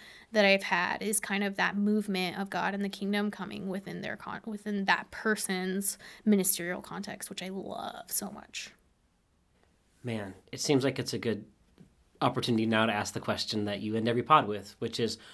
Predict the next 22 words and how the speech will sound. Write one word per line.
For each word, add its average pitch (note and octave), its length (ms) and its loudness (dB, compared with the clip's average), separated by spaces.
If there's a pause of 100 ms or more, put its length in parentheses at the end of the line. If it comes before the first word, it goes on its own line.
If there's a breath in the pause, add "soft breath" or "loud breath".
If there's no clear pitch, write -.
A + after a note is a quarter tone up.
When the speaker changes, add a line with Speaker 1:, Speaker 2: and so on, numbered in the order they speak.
(120 loud breath)
Speaker 2:
what D3+ 160 2
gives C3+ 180 6
you A#2+ 80 4
hope, A#2+ 300 2
or B2 320 2 (260 loud breath)
why D#3 160 6
are C#3+ 60 8
you D3+ 180 4
staying A2 380 2
in G#2 80 -2
the G2+ 80 -4
Church G2 180 -8
of - 60 -14
the G2+ 80 -4
Nazarene? G2 400 -8 (120)
Speaker 1:
Hmm. A3 280 6 (3250 loud breath)
I C4 140 0
think A3+ 800 -2 (160)
I G#3+ 160 0
feel G#3+ 880 -4
like - 500 -10 (1300 soft breath)
finding A3+ 1200 0